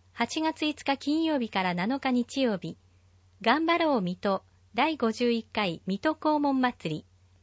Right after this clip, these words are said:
水戸市内各地。水戸黄門祭り実行委員会。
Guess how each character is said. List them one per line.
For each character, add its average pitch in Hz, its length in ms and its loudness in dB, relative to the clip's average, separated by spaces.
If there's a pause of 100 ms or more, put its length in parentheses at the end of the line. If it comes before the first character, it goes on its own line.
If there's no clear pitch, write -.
(100)
水 220 120 0
戸 277 140 2 (240)
市 - 160 -6
内 254 220 0
各 214 200 -2
地。 - 280 -16 (760)
水 226 140 0
戸 311 120 0
黄 311 200 4
門 294 180 2
祭 262 340 0
り 175 60 -4
実 190 220 -4
行 285 220 2
委 269 60 2
員 240 160 2
会。 160 320 -6